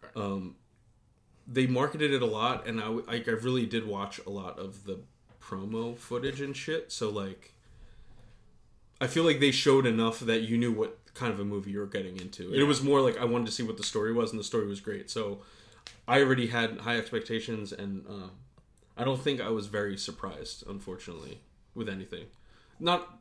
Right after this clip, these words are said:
Speaker 2: that the movie wasn't
Speaker 1: Good, but
Speaker 2: good, but I was not
Speaker 1: it met your expectations.
Speaker 2: Yeah, like, I didn't watch it, and, like, nothing in it story-wise, anything really, like, blew me away. I just thought, I was like, "Wow, they really killed it.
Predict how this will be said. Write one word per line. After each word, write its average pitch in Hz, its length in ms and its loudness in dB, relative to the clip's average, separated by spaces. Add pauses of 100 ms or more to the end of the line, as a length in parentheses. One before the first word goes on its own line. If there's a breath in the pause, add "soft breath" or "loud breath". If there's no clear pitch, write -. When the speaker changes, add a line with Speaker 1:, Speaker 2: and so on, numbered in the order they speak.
Speaker 2:
that 127 160 2
the 131 60 -4
movie 123 240 0
wasn't 110 380 -2 (440)
Speaker 1:
Good, 104 380 -4
but 117 80 -4
Speaker 2:
good, 147 340 10
but 131 160 0
I 131 80 4
was 135 240 6
not 117 380 0
Speaker 1:
it 151 120 -4
met 160 280 2
your 127 120 2
expectations. 113 460 -8
Speaker 2:
Yeah, 175 240 12
like, 135 180 6
I 147 60 8
didn't 160 160 8
watch 135 260 2
it, 123 160 -2
and, 120 140 0
like, 117 160 0
nothing 123 600 0
in 123 120 0
it 113 240 -4
story-wise, 113 600 0
anything 107 420 -4
really, 104 260 -4
like, 98 240 -8 (280)
blew 117 160 0
me 107 100 -2
away. 101 300 -4
I 101 80 -4
just 110 260 -6
thought, 104 240 -2
I 101 40 -6
was 98 120 -8
like, 101 100 -8
"Wow, 95 220 0
they 98 80 -6
really 104 240 -2
killed 104 320 -6
it. - 180 -6